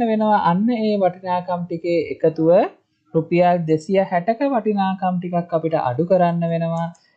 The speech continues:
එතකොට තුන්සීයෙන් දෙසිය හැටක් අඩු කරාම අපිට එනවා දරුවනේ අතිරික්තයක් කීයද?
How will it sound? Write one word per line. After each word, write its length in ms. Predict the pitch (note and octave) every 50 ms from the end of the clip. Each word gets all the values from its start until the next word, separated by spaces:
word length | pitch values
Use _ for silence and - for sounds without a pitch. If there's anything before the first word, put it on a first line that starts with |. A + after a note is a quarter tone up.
| -
එතකොට 380 | C#3+ D3+ D3+ F3 D#3+ F3 E3+ E3+ E3+ F3
තුන්සීයෙන් 720 | - F3 F#3 G#3 A#3 A#3+ - B3+ A#3+ A#3 A#3 A#3 A3 A3 G#3+ F#3+
දෙසිය 320 | E3+ E3+ F3 - G3 F#3 F#3
හැටක් 400 | E3+ F#3 F3 F3+ E3+ E3 - -
අඩු 180 | D3 C#3 D3+ D3+
කරාම 440 | D#3 D#3 D#3 D3+ D3+ D3+ D3 D3 D3+ D3+ D3+ D#3 D#3 - _ _ _ _ -
අපිට 300 | - D3+ D3+ - A#3 A3+ B3+ A#3+ - -
එනවා 280 | F#3 F3+ F3+ F3+ F3+ F3 E3+
දරුවනේ 600 | E3+ E3+ E3+ E3 E3 E3 D#3+ D#3+ E3 E3 - - - C#3+ D3+
අතිරික්තයක් 800 | D3+ D3+ A3+ A#3 A#3+ A#3 A3 A3 _ - - F3 E3 D#3+ D#3 D#3 _
කීයද? 440 | _ - C#3+ C#3 C#3 C#3+ C#3+ C3